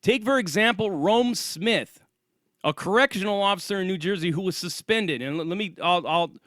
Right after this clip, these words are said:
put some more emphasis on that one. He was suspended for leaving a comment saying he should have ducked. A five-year-old child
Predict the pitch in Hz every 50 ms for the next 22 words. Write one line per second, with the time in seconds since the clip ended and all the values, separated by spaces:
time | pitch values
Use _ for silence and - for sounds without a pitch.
0 | _ _ _ _ _ _ _ _ _ _ - - 214 - - - 202 202 190 180
1 | 170 233 233 190 180 143 - 175 156 - 175 165 165 170 170 160 139 127 110 87
2 | - _ _ _ _ _ _ _ _ _ _ _ _ _ _ _ _ _ _ -
3 | 190 220 220 214 - - 202 196 - - - - 220 247 247 233 214 196 147 -
4 | - 190 196 196 185 185 175 151 _ _ _ _ _ _ _ _ _ _ _ _
5 | - 175 247 262 208 226 214 185 - - 190 220 226 214 180 170 180 190 - -
6 | _ _ _ _ _ _ _ _ _ - - 196 208 208 185 175 196 175 - -
7 | 240 277 262 208 139 - - - 226 262 254 175 - - - - - _ _ _
8 | _ _ _ _ _ _ _ _ _ _ _ _ _ _ _ _ _ _ _ _
9 | - 147 147 - - 214 226 247 208 233 233 233 220 214 - - 214 196 190 196
10 | 175 165 165 170 156 156